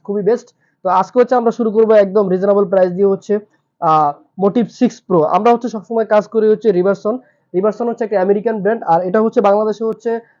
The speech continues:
আহ, ইম্পোর্ট করতেছে হচ্ছে ডিএক্সএল। আর ডিএক্সএল হচ্ছে Xiaomi-র কোম্পানি। এই Xiaomi-র কোম্পানির আপনারা যদি প্রোডাক্ট যেহেতু পারচেজ করেন, তাহলে আপনারা বুঝতে পারবেন যে এগুলা কেমন,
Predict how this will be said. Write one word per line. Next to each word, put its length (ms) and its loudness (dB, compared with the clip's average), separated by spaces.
আহ, 260 -2
ইম্পোর্ট 300 -2
করতেছে 320 -2
হচ্ছে 200 0
ডিএক্সএল। 500 0
আর 100 -6
ডিএক্সএল 440 -6
হচ্ছে 180 -6
Xiaomi-র 380 -2
কোম্পানি। 400 -4
এই 80 -2
Xiaomi-র 420 2
কোম্পানির 560 0
আপনারা 300 0
যদি 160 -2
প্রোডাক্ট 300 0
যেহেতু 180 -4
পারচেজ 360 -8
করেন, 220 -6
তাহলে 160 0
আপনারা 240 -4
বুঝতে 260 -6
পারবেন 260 0
যে 100 0
এগুলা 220 0
কেমন, 320 -4